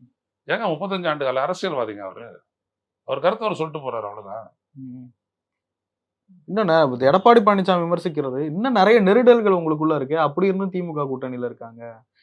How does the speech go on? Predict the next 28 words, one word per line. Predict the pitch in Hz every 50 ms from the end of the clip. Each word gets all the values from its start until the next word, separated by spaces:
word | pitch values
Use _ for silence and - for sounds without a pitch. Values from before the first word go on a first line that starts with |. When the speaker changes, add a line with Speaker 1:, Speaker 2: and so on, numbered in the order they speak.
| _ _
Speaker 2:
இன்னமும் | - 139 151 175 185 170
கொடியேத்த | 165 165 180 180 175 160 160
முடியலன்னு | 156 147 143 143 143 147 147
திருமாவளவன் | 143 147 139 143 143 139 135 131 131 127 123
புலம்புறாரு. | 123 127 127 127 123 123 123 120 120 120 120 120 120 - _ _ _ _ _ _ _
இன்னும் | - 143 143 139 135
நிறைய | 143 143 143
விஷயங்கள் | 135 135 - 143 139 135 127 127 123
இது | 120 120 123 120
பண்றாரு. | 117 120 120 117 117 113 113
Speaker 1:
அதாவது, | 117 131 139 151 165 180 175 165 147
ஒரு | 147 143
விஷயத்தை | 143 147 143 - 185 165 175 156
நீங்க | 139 131 113 120 135
புரிஞ்சுக்கணும். | 143 135 139 131 120 110 107 98 - - _ _ _ _ _ _ _ _ _ _ _ _ _
எந்த | - - 131 147 160 185
ஒரு | 196 190 175 160
கட்சியோடு | 160 156 160 - 175 185 175 175 170
நீங்க | 170 165 151 143 127
கூட்டணி | - 160 165 160 160 147 139
போட்டாலும் | 127 135 123 139 143 143 139
அவங்களுடைய | 127 131 139 139 147 147 139 135
வளர்ச்சிக்கு | 131 139 160 175 160 - 151 139
வந்து | 139 143 147
அந்த | 139 123 123
கூட்டணி | - 143 143 139 131 123
ஒண்ணு | 120 120 123 120
உதவாது. | 117 113 123 131 120 92 85 85 _ _